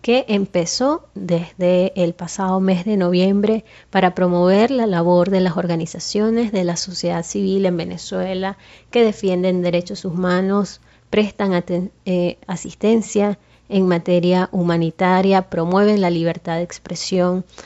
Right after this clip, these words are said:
además de la participación de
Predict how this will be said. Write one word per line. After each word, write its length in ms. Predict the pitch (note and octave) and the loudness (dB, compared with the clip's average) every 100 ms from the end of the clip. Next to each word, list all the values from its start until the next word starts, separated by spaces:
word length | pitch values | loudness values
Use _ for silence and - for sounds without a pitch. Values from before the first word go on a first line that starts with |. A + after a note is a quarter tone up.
| - | -10
además 580 | F#3 F3+ F3 F3 F3+ E3 | 0 2 2 2 0 -2
de 220 | G3 F#3+ | 0 0
la 340 | F#3 F3+ F3 E3+ | 2 2 0 -2
participación 1200 | G3+ G3+ - - F3+ - E3 - F#3 F#3 F#3 F#3+ - _ _ F#3+ | -4 -4 -6 -10 -12 -12 -10 -4 0 2 2 0 -6 _ _ -2
de 560 | F3 F3 F3+ F3+ F#3 | 2 4 4 2 0